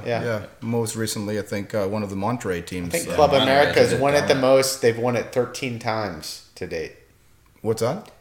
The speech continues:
Speaker 1: They've won thirteen championships to date.
Speaker 2: Who?
Speaker 1: Club America.
Speaker 2: America? Yeah, they're a
Speaker 1: Yeah.
Speaker 2: good team. They're hated by most, but no, <laughs>
Speaker 1: Yeah.
Speaker 2: just joking.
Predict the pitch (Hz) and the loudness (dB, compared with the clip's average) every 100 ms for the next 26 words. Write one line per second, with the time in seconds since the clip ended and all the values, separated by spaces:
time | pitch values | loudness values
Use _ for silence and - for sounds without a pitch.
0 | - 107 110 117 107 123 - - 107 - | -6 -4 -2 -2 0 2 0 -2 -4 -4
1 | 104 98 95 85 - 87 - - 90 90 | -4 -4 -8 -8 -8 -8 -10 -12 -6 -4
2 | 80 - - _ _ _ - 123 104 90 | -6 -10 -20 _ _ _ -10 -6 -6 -8
3 | - 98 90 87 87 87 85 101 101 107 | -6 -4 -4 -6 -8 -8 -10 -6 -4 -4
4 | 123 185 208 226 220 165 151 156 143 139 | -4 -2 6 8 8 6 2 0 -2 -4
5 | - 135 131 123 - _ _ _ _ _ | -6 -4 -4 -8 -20 _ _ _ _ _
6 | _ - 139 135 127 123 117 117 131 - | _ -4 0 0 2 2 2 0 -2 -6
7 | 98 85 90 110 104 98 110 - - | -8 -8 -4 0 2 2 -2 -6 -8